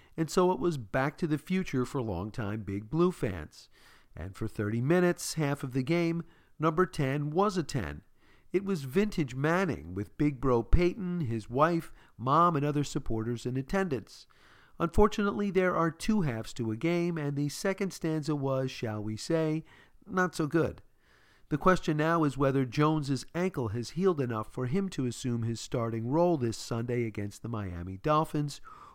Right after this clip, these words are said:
or will Eli get one last start in front of his legions of fans? As of this writing, that seems to be the case,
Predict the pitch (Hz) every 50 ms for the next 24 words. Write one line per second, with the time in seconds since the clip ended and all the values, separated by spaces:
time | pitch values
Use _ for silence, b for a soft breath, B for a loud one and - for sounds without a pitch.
0 | B - - 160 170 175 170 170 175 175 175 170 170 180 180 180 170 175 170 147
1 | 151 160 156 143 127 123 135 151 160 156 156 151 151 147 - - - - 185 165
2 | 170 175 170 - - 135 131 - - 117 113 120 123 113 113 123 120 110 127 135
3 | 147 165 156 123 117 113 117 104 123 113 - - - 175 165 151 131 98 82 85
4 | - - - b b b b b b b b b b - - - 101 98 113 110
5 | 117 147 170 170 - - 120 110 110 117 120 123 127 123 143 143 160 170 - -
6 | 131 120 120 113 - - 120 110 104 104 104 - - 175 170 175 165 - -